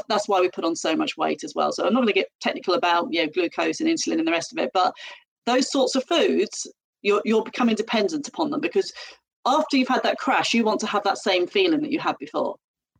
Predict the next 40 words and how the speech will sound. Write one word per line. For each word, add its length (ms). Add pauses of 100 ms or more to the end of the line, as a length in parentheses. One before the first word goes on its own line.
(140)
So 120
you 200
will 120
reach 300
for 240
another 260
cookie 560
or, 440
um, 240
a 60
sandwich 720
or 540
a 40
bag 220
of 60
crisps, 500
whatever, 600 (500)
and 220
that 120
will 80
go 160
through 180
the 60
day. 160
And 100
if 100
you 80
look 200
at 80
the 60
diet 360
of 80
most 280
people, 380
it 120
is 120
constant 440
grazing 680
and 320
it, 160